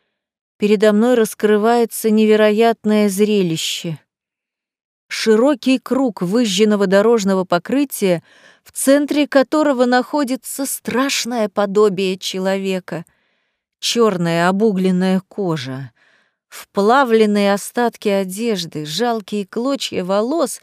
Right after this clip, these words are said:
и, как добивающая деталь,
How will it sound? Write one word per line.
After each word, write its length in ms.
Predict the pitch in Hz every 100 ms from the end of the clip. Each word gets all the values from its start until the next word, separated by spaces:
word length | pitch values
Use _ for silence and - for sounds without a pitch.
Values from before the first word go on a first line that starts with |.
| _ _ _ _
и, 100 | 220
как 380 | 190 285 254 - _
добивающая 1080 | 175 147 233 277 262 269 214 175 - 170 160
деталь, 540 | 143 196 269 285 254